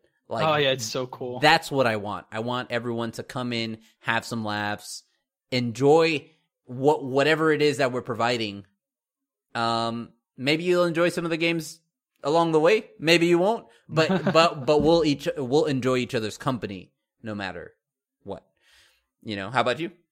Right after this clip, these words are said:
Speaker 2: I like that. I mean, it's fairly similar, I guess. Um, it, yeah, it's, it's fairly similar in the sense that I wanna provide a home to a lot of people. Like, I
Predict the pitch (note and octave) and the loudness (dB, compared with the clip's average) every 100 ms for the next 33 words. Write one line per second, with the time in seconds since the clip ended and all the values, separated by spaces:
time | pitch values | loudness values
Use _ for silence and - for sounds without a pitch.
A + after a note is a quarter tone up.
0 | _ _ _ _ _ - F3 F3+ C4+ F#3 | _ _ _ _ _ -2 2 4 4 2
1 | D3+ E3+ G3 B3 C#4 - F#4+ G4+ F#4+ - | 0 0 0 0 0 -2 0 0 -2 -6
2 | - - - F3 A3 D4 F4 D#4+ F4 F#4 | -10 -12 -4 0 2 2 2 0 -2 -4
3 | - _ _ _ - D#3 D3+ D3+ D3+ C#3+ | -12 _ _ _ -2 0 2 2 0 -6
4 | C#3 - _ F3 E3 A3 B3 G3+ - C4+ | -10 -14 _ -12 -2 0 0 -2 -6 -6
5 | - D#4+ F4+ B3+ G3 G#3 E3+ G#3 F#3 D#3+ | 0 0 0 0 0 0 0 0 0 2
6 | F#3+ F#3+ E3+ D3+ D3 D3 C#3 C#3 C#3 D3 | 0 -2 -4 -4 -4 0 0 0 -2 -6
7 | - _ _ _ _ _ _ _ _ _ | -14 _ _ _ _ _ _ _ _ _
8 | D3 D#3 - E3 F3 A3+ B3 G3 D3+ D#3+ | -2 -2 -2 2 2 2 0 0 2 2
9 | E3 E3+ G3+ C4+ C4+ _ D#3+ E3 - E3 | 2 -2 -2 -2 -2 _ -2 -2 -4 -2